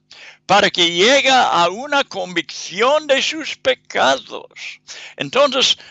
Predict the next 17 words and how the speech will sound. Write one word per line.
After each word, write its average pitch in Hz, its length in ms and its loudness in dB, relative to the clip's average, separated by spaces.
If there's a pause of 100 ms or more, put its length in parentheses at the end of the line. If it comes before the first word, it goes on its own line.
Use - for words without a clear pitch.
(120)
además 185 720 2
dice, 143 460 -2 (960)
los 180 340 0
secretos 269 1040 0
de 240 280 4
su 262 460 -6
corazón 254 680 2 (760)
quedarán 185 920 2 (220)
al 214 580 4 (280)
descubierto. 196 1700 0 (480)
Sea 294 480 4
la 180 200 4
profecía 190 760 0
le 214 200 2 (120)
hablará 190 580 4
tan 156 340 -2
personalmente 143 1400 -2